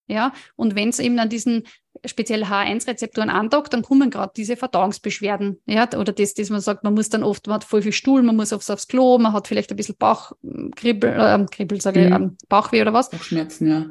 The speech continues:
Speaker 1: Genau. Und in den Wechseljahren wird's dann noch ärger, weil wir haben zwar im Wechseljahr langfristig weniger Östrogen, aber oft eine Östrogendominanz, weil ja der
Speaker 2: Mhm.
Speaker 1: Progesteronspiegel schneller runtergeht.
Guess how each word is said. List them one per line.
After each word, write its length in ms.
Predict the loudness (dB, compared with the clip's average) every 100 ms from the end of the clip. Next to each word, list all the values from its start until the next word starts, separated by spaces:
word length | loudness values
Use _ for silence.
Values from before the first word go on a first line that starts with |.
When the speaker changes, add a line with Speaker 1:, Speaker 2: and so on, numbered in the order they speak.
| -8 0
Speaker 1:
Genau. 280 | 4 4 2 -8 0
Und 200 | 2 4
in 80 |
den 180 | 4 2
Wechseljahren 580 | 0 -2 -2 0 2 2
wird's 180 | 0 -4
dann 200 | -4 -2
noch 160 | -2
ärger, 420 | -2 -4 -4 -4 -4
weil 260 | -2 -2 -6 -18 _ _
wir 220 | -6 -4 0
haben 180 | 0
zwar 140 | 0 -2
im 100 | -2
Wechseljahr 420 | -4 -4 -4 -2
langfristig 580 | -2 -4 -4 -6 -6 -6
weniger 360 | -4 -4 -4
Östrogen, 640 | -4 -6 -10 -6 2 4 2 -2 -20 _
aber 340 | 4 6 6 4
oft 280 | 2 2 -2
eine 220 | -2 -2
Östrogendominanz, 1300 | -4 -6 -6 -6 -4 -4 -4 -2 -2 -2 -4 -8 -20 _ -4
weil 160 | -2
ja 60 | -2
der 80 | -4
Speaker 2:
Mhm. 60 | 0
Speaker 1:
Progesteronspiegel 680 | 0 0 0 -2 -2 -6 -4
schneller 300 | 0 2 2
runtergeht. 640 | 0 -4 -6 -6 -8